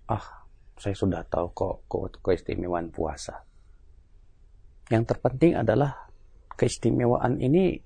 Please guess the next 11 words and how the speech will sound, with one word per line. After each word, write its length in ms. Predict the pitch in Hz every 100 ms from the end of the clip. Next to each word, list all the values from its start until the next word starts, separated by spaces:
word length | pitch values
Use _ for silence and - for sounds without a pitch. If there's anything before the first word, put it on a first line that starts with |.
| 127
memberikan 800 | 120 117 117 110 123 127 123 120
motivasi 680 | 117 113 117 - 113 - 117
tidak? 280 | - 76 - - - - - - - _ - _ - - - -
Ini 180 | 123 135
yang 240 | 113 87 -
tentunya, 480 | - 85 92 101 113 110 - - - - - - -
ya, 160 | 85 82
tujuan 540 | - 85 104 113 110
daripada 480 | 95 85 - 85 87
kita 240 | - - 95
membawa, 480 | 90 85 85 85